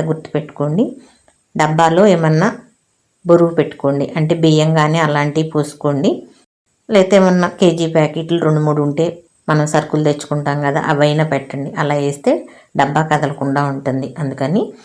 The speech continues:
అలా పెట్టి బూందీని ఇలా చూసుకోవాలి. చూడండి మళ్ళీ గరిటె కడిగాను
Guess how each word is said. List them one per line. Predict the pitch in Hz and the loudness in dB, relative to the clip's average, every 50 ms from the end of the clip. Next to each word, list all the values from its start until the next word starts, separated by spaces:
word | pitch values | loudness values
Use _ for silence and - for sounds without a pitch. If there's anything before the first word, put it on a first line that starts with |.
| - - _ - - | -20 -20 _ -8 -4
అలా | 156 143 139 - - | -2 -2 -2 -2 -4
పెట్టి | 139 139 - - 370 381 - 156 | -6 -6 -4 -4 -4 -2 -2 0
బూందీని | 160 156 147 147 147 147 139 139 | 0 0 0 0 -2 -2 -2 -2
ఇలా | 135 131 127 - | -4 -4 -6 -6
చూసుకోవాలి. | 131 127 - - - 139 139 143 139 143 143 170 247 - - - - - - - _ _ - - | -8 -10 -10 -12 -10 -8 -6 -6 -6 -6 -4 -4 -4 -4 -6 -12 -18 -20 -20 -20 _ _ -8 -2
చూడండి | 180 160 156 156 151 147 143 151 - - - _ _ - | 0 0 0 0 0 -2 -4 -6 -8 -10 -18 _ _ -4
మళ్ళీ | 143 139 143 160 196 226 - - _ _ _ _ _ _ _ - 160 | -4 -2 -2 -2 -2 -4 -4 -10 _ _ _ _ _ _ _ 0 2
గరిటె | 160 160 156 160 - - 147 | 2 2 2 -2 -4 -2 -2
కడిగాను | 139 139 180 156 156 143 151 185 | 0 0 0 0 0 2 2 2